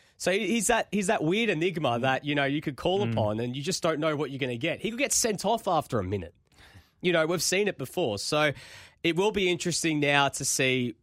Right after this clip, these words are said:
Speaker 1: how Milan go forward from here, because the next few games going into the international break are games Milan should win.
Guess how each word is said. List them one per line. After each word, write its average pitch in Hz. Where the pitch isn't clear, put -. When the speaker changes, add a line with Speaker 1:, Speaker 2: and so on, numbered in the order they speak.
Speaker 1:
how 156
Milan 131
go 113
forward 107
from 107
here, 104
because 101
the 117
next 165
few 143
games 127
going 117
into 110
the 107
international 107
break 101
are 98
games 127
Milan 104
should -
win. 107